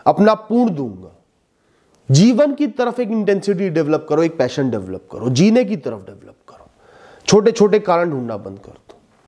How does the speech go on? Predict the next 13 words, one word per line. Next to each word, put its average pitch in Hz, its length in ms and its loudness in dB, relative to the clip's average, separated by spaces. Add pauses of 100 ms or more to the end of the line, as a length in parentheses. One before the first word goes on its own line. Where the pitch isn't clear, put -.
(840)
जिस 160 240 6
क्षण 196 320 0
तक 165 220 -2
आप 165 160 -4
जीवित 123 320 -10
हो, - 60 -20 (1300)
आपका - 440 2
एटीट्यूड 156 400 2
होना 156 180 0
चाहिए, 156 360 -2
"never 147 300 2
say 139 400 -4
die।" 117 240 -2